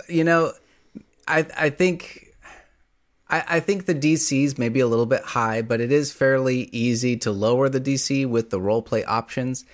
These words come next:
I think that's why I like it. If it was just something that's like, "Nope, there's a D C involved, and so you have to roll," and it's like, "Oh,"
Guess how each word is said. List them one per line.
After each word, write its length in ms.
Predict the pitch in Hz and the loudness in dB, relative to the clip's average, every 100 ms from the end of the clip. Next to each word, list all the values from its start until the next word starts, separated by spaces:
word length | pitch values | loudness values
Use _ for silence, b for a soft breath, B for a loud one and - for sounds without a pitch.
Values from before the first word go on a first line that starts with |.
| B B | B B
I 80 | 190 | 0
think 180 | 226 226 | 0 2
that's 260 | 143 139 | 0 0
why 340 | 139 135 139 135 - | 2 2 2 0 0
I 60 | |
like 340 | 143 139 139 156 | 2 2 2 0
it. 220 | - - _ | -2 -4 _
If 160 | 156 196 | 2 2
it 120 | 180 | 2
was 180 | 196 170 | 2 2
just 240 | 170 160 | 0 2
something 380 | 151 147 143 135 | 0 0 0 0
that's 160 | 117 | 0
like, 160 | 123 117 | -2 2
"Nope, 220 | 147 156 | 0 2
there's 160 | 139 123 | 2 2
a 60 | |
D 200 | 117 135 | 2 2
C 300 | 127 - 123 131 | 2 0 2 2
involved, 420 | 127 131 131 131 | 4 4 4 2
and 120 | 110 | -2
so 180 | - 113 | 0 2
you 180 | 107 110 | 2 2
have 180 | 113 - | 0 -2
to 100 | 107 | 0
roll," 420 | 104 107 107 117 | 4 4 4 2
and 80 | 98 | 0
it's 100 | 104 | -4
like, 140 | 101 | 0
"Oh," 240 | 151 160 | 0 0